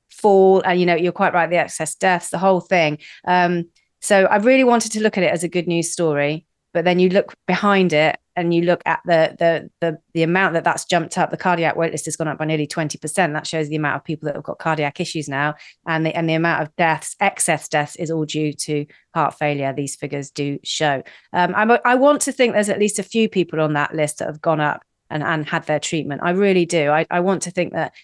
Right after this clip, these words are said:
you know, it's not all excess deaths is the reason it's fallen, but I hope as well there are people, you know, getting to the top at s-, at least some areas,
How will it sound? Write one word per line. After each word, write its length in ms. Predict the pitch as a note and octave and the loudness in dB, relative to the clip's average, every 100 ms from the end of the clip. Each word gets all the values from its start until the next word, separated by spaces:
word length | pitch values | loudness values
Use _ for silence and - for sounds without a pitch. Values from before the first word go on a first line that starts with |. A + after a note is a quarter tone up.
| _ | _
you 140 | F3+ | -4
know, 80 | E3 | -2
it's 120 | D#3+ | -2
not 220 | G3 F#3+ F#3 | 2 2 4
all 240 | F#3+ F3 | 4 4
excess 320 | D#3+ - D#3+ | 2 0 -8
deaths 300 | - D3+ - | -4 -4 -4
is 140 | D3+ D3 | -10 -6
the 60 | |
reason 280 | D3+ D3+ D#3 | -4 -4 -4
it's 160 | D#3 - | -8 -6
fallen, 400 | F3+ E3+ E3 D#3+ - - | 0 2 0 -2 -14 -2
but 160 | D#3+ - | -2 0
I 280 | E3+ D#3+ D#3 _ _ - | 0 0 -4 _ _ -2
hope 240 | G3 F3 - | 0 0 -2
as 120 | D3+ D#3 | -12 -2
well 160 | E3 | 0
there 160 | D#3 D3+ | 2 2
are 120 | D3+ | 2
people, 340 | D3+ D3+ D#3 _ _ - | -2 -10 -10 _ _ -12
you 140 | G3 | -6
know, 160 | D#3 D3 | -4 -4
getting 320 | E3+ E3+ D#3+ | -2 -2 -4
to 100 | - | -8
the 80 | D3+ | -10
top 260 | - D#3+ | -8 -8
at 100 | - | -6
s-, 120 | - - | -6 -2
at 160 | G#3+ | 0
least 260 | A#3 A#3+ - | 0 0 0
some 220 | B3 B3 | 2 2
areas, 420 | G3 D#3 C3 B2 | 2 2 -2 -6